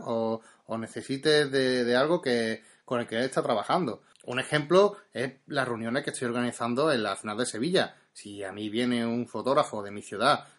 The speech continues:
eh, que es competencia directa mía y me dice que quiere hacer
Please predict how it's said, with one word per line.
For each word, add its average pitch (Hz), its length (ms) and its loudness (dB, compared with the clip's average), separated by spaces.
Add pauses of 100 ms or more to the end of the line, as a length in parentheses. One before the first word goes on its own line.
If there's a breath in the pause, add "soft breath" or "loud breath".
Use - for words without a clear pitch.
(120)
eh, 104 1000 -6 (180)
que 104 200 -6
es - 60 -10
competencia 120 720 -4
directa 123 360 0
mía 135 320 0
y 117 60 -6
me 113 120 -6
dice 131 300 0
que 110 140 -6
quiere 113 180 0
hacer 120 380 0